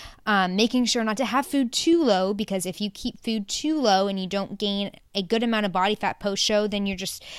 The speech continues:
setting yourself up for failure, and your body just wants more and more and more food, and you binge. So we prevent that by staying on track in regards to, um, reverse dieting, as well as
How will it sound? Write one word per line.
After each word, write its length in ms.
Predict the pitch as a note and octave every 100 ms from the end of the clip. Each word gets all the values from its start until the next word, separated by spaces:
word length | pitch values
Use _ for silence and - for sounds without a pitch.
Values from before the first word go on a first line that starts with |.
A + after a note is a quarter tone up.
| -
setting 320 | - D4+ D#4
yourself 380 | B3+ - C4+ -
up 180 | F#3+ -
for 100 | G#3+
failure, 500 | - F#3 E3+ G3+ C#4
and 140 | C#4+ A3+
your 100 | G3
body 400 | F#3 F3+ F#3+ G3+
just 340 | G3 F#3 -
wants 300 | G3+ G3 -
more 300 | A3 A#3+ A3+
and 140 | G3+ G3+
more 240 | A3+ G#3+
and 140 | F3+
more 240 | G3 A3 G#3+
food, 280 | - C#4 G#3+
and 140 | F#3
you 80 | F3+
binge. 420 | E3+ - D3+ - - - -
So 120 | -
we 100 | A3
prevent 500 | G3+ A#3 G3+ F#3 F3+
that 320 | G#3+ G3 -
by 160 | - F3+
staying 340 | F3 - A#3+ E4
on 100 | F4+
track 480 | - D#4 B3+ F#3 -
in 140 | G#3+
regards 500 | G3+ G3 G3 F#3+ - -
to, 300 | G#3 G3+ G3 - - - - -
um, 600 | A3+ G3+ F#3 F3 E3+ - _ -
reverse 380 | G3 G#3+ A#3+ D4
dieting, 480 | A#3 G3+ A#3 F4+ G4+ G#4+ _ _ -
as 180 | A#3 A#3
well 220 | B3 A#3+
as 320 | A#3 A3 G3+